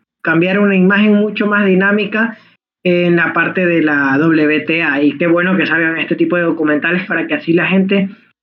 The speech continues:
se suba un poco al, como se dice, al tren del hype, ¿no? A la curiosidad de, de ver que, que el deporte no solamente se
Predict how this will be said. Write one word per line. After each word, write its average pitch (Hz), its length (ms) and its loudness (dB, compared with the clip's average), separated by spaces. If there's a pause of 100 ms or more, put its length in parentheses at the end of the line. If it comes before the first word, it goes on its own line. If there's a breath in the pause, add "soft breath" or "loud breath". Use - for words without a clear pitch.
se 180 100 0
suba 233 220 2
un 226 80 2
poco 220 240 0
al, 156 380 0
como 170 200 -2
se 190 100 -2
dice, 180 120 -2
al 147 120 -2
tren 185 240 0
del 175 160 0
hype, 185 380 0
¿no? 165 180 -2
A 160 80 0
la 143 120 -2
curiosidad 165 720 -2
de, 143 360 -10 (380)
de 160 140 -10
ver 180 300 -2
que, 143 380 0 (160)
que 143 140 -2
el 139 80 -2
deporte 165 440 -2
no 170 100 -2
solamente 165 920 0 (100)
se 143 440 -2